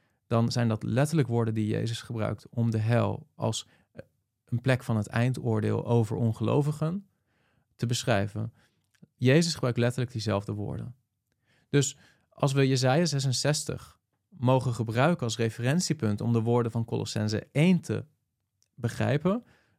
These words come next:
dan moeten we eigenlijk het zo begrijpen dat Paulus het heeft over dat alles in de hemel en op aarde in de nieuwe toestand, in de toestand van de nieuwe hemel en de nieuwe aarde, verzoend zal zijn met God door Jezus Christus.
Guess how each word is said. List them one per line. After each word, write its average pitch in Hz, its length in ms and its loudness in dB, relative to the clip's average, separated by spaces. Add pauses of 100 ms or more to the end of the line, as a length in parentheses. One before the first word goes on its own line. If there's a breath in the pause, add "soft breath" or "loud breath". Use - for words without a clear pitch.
dan 135 140 0
moeten 156 200 2
we - 60 0
eigenlijk 151 460 0
het 117 140 -4
zo 151 200 2
begrijpen 127 400 -4
dat 127 220 -2
Paulus 170 320 2
het 131 160 -4
heeft 110 400 -2 (260)
over 123 460 0 (260 soft breath)
dat - 240 -8 (440)
alles 156 640 2
in 131 160 0
de 120 60 2
hemel 131 460 2
en 123 200 0
op 107 140 -6
aarde 139 380 -2
in 123 200 0
de 117 80 0
nieuwe 143 500 2
toestand, 151 440 -2
in 113 120 0
de 117 100 0
toestand 143 320 -2
van 117 120 -4
de 110 80 0
nieuwe 160 300 4
hemel 135 320 0
en 131 220 0
de 117 100 2
nieuwe 113 260 2
aarde, 139 300 0
verzoend 120 480 2
zal 127 220 -2
zijn 107 300 -2
met 127 180 -2
God - 380 -4
door 117 420 2
Jezus 113 340 -2
Christus. 151 460 -2